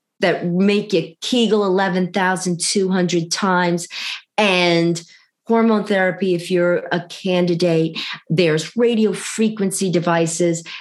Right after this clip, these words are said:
there's, uh, that are very quick. Oh, and I'm just finishing a study on a new device. And this one is shockwave therapy. It feels like absolutely nothing.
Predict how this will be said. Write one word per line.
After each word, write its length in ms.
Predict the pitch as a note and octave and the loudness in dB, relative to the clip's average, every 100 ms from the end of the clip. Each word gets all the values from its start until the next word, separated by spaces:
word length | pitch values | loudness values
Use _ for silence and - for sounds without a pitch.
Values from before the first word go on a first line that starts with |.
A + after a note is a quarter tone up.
| - | -4
there's, 440 | F#3+ F3+ F3 F3 E3+ | 2 2 2 0 -2
uh, 100 | D#3 | 0
that 180 | D#3 | 0
are 220 | C#3+ C3+ C#3 | 0 -2 -2
very 400 | F#3+ F3+ F3 E3+ | 0 2 0 -4
quick. 340 | - F#3+ F#3+ - - - | -6 -6 -6 -10 -8 0
Oh, 300 | C#4 B3+ E3+ | 2 2 0
and 140 | F#3+ E3+ | 2 2
I'm 320 | D#3+ D#3+ D#3 | 2 0 -4
just 480 | - C4 D#4+ A#3 - | -4 0 2 0 -4
finishing 600 | - A#3 A3+ G#3+ G3+ E3+ | -2 0 2 0 0 0
a 60 | C#3+ | 0
study 580 | - - - B3 G3 E3 | -4 -6 -2 2 2 2
on 140 | D3+ | 2
a 80 | C#3+ | 2
new 560 | D#3+ G3+ A#3 D#4 G4 | 2 2 4 4 2
device. 600 | A3 D#3 C#3+ G2+ - - - - - A3 - | 0 0 -2 -6 -10 -16 -18 -20 -14 -12 -4
And 480 | G3+ G3 F#3+ F#3+ A3+ | 0 2 2 4 2
this 320 | D#4 F4+ - | 2 0 -2
one 280 | G#3 F3+ F3+ | 0 2 0
is 300 | F#3 F3 E3 | 0 0 -2
shockwave 760 | - E4 F4+ F#4 A#3 G#3+ E3+ - | -4 -4 -4 -4 0 0 0 0
therapy. 580 | D#3 C#3 - C3+ A2 - - | 0 0 -2 -4 -6 -4 -4
It 180 | C#4+ | -2
feels 240 | F4+ F4+ C#4+ | 0 0 2
like 160 | B3+ | 0
absolutely 720 | C#4 C#4+ C#4 C4+ B3 B3+ A3+ A3 | 0 -2 -2 -2 0 0 2 4
nothing. 460 | G#3+ G#3+ D3+ - | 4 0 -4 -6